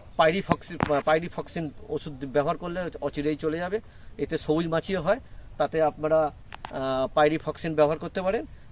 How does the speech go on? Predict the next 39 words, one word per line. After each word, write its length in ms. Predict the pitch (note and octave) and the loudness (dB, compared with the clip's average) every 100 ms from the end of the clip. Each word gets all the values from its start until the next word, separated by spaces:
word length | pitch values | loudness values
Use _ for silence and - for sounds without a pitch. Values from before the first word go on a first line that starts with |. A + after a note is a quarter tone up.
| - - | -12 -6
অথবা 460 | C#3 D3+ D#3 D#3 | -2 4 6 6
আপনারা 300 | C#3+ C3+ D3+ | 6 6 4
এই 120 | D3+ | 6
অ্যাসিডামাপিড 580 | C#3+ C#3 - E3+ F3 E3+ | 4 2 2 -2 0 -2
ব্যবহার 240 | D3+ D#3 E3 | 2 2 2
করতে 220 | E3 E3+ | -2 -4
পারেন, 180 | E3 D#3 | -4 0
তাতেও 320 | C#3+ D#3+ D#3 | 0 2 2
আপনারা 280 | C3 D3 C#3+ | 2 2 2
এটা 160 | C#3 | 0
থেকে 200 | C#3 C#3+ | -6 -4
মুক্তি 280 | C#3 B2 C3+ | -4 -4 -6
পেয়ে 200 | - G#2+ | -4 -4
যাবেন। 200 | G2 F#2+ - - - - - - - | -4 -8 -14 -18 -16 -18 -18 -18 -2
তা 280 | A#2 A2 F#2+ - C3 | -2 -2 -6 -12 -2
বন্ধুরা, 300 | D3 E3+ F3+ | 0 4 4
আপনারা 280 | D3+ D#3+ | 4 2
এইভাবে 520 | D#3+ D3+ C#3+ D#3 D#3+ D3+ - | 2 2 4 2 2 -6 -10
আপনারা 300 | - - B2+ | -18 -10 -6
বরবটি 340 | C3 C#3 C#3+ D3+ | 0 2 2 0
চাষ 200 | E3 - | -2 -2
করবেন 240 | F#3+ G#3 | -2 0
এবং 120 | D#3 | 0
এত 240 | C#3+ C#3 G#3 | -2 -2 -2
সুন্দর 480 | - G#3+ G#3+ B3+ | 2 2 6 8
বরবটি 360 | B3 G3 F#3 E3+ | 12 12 12 8
চাষ 220 | D#3+ D#3 | 2 0
করবেন, 260 | - C3 B2 | 0 -2 -2
যেটা 260 | C#3+ D#3+ | 0 4
আপনাদের 280 | D3 C#3 D3 | 4 6 4
দেখাচ্ছি, 440 | C3 C#3 F3+ - C4 - - - - - - - | 4 2 0 -2 -8 -10 -18 -18 -20 -20 -16 -4
মানে, 220 | B2+ C3 | 2 4
আপনাদের 300 | C3+ D3+ D3 | 4 4 2
বলে 220 | C3 E3+ | 6 10
বোঝাতে 260 | F#3+ G3+ F#3+ | 12 12 10
পারবো 200 | F3+ F3 | 6 4
না। 140 | G3+ | 2
ফলন 400 | A#3+ - F3+ G3+ | 0 0 2 4
দেখুন, 260 | F#3 G3+ | 2 -2